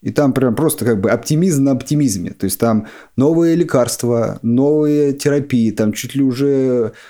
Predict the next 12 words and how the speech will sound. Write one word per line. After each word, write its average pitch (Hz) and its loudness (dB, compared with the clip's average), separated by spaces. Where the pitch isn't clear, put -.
люди 131 2
всерьез 143 2
начинают 131 2
обсуждать, 127 0
что - -2
мы 139 4
можем 139 2
победить 123 0
все 147 2
болезни, 117 0
да. 113 -2
Дальше. 123 0